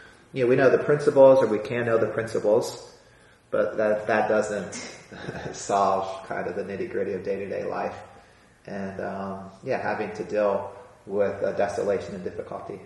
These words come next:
at times in the life of prayer. So with the Beguines, it has this new accent on this, on this, um, experience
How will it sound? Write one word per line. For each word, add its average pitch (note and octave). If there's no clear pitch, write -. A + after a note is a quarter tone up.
at -
times F2+
in F#2
the F2
life F2+
of -
prayer. -
So F3
with D3+
the D3
Beguines, C3+
it B2
has A#2+
this A#2
new A2+
accent A#2+
on A2+
this, -
on G#2+
this, A#2
um, G#2
experience G#2+